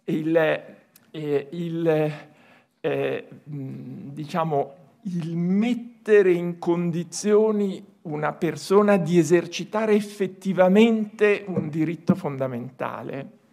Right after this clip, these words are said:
è, eh, una cosa di grandissimo rilievo. Il, appunto,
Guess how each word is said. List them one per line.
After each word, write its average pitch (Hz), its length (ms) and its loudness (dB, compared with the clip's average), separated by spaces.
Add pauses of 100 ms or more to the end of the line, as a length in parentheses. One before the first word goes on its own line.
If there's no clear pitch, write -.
(680)
è, 185 380 -2 (480)
eh, - 220 0
una 180 200 -2
cosa 170 420 -2
di 170 220 -12
grandissimo 180 760 -2
rilievo. 123 580 -8
Il, 156 140 -12
appunto, - 560 -12